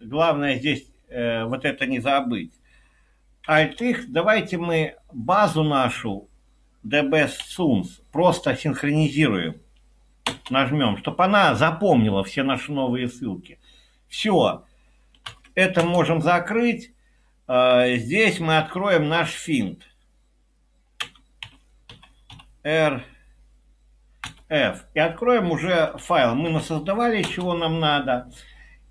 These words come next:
И теперь, э, ребят, ну, то, что я вот это раньше делал, там просто тренировался, я подза-, подзабыл немножко, я имею в виду, как настраивать. У меня всё это было, но, э,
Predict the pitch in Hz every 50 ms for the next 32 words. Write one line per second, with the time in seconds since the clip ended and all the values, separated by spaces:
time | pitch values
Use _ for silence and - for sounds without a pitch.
0 | _ - 214 208 180 - - 190 165 165 220 247 247 240 233 196 196 - - -
1 | - - 165 156 156 156 156 156 170 165 160 170 151 127 120 - - - 185 190
2 | 196 180 156 151 - - 196 190 160 - - - 170 165 156 151 147 147 147 -
3 | - - - 156 151 175 170 170 185 190 208 208 202 170 - - 143 120 113 123
4 | 120 113 107 104 98 - - 120 113 - 117 113 - - - 131 127 135 135 135
5 | 135 135 135 120 107 - - - 107 101 - - 107 95 110 107 - 127 110 104
6 | 135 143 151 139 143 131 113 107 101 101 101 98 98 98 - - 110 107 104 -
7 | 131 123 120 120 117 120 120 123 117 120 120 117 110 120 117 117 113 - - 117
8 | - - 135 127 127 - 147 135 110 92 92 85 80 87 90 - 98 98 104 113
9 | 117 117 - - 139 127 117 - 139 139 156 190 202 180 143 120 110 117 117 113
10 | - - - - - - - - - - - - - - - _ - - - -
11 | - - - - 117 107 107 107 104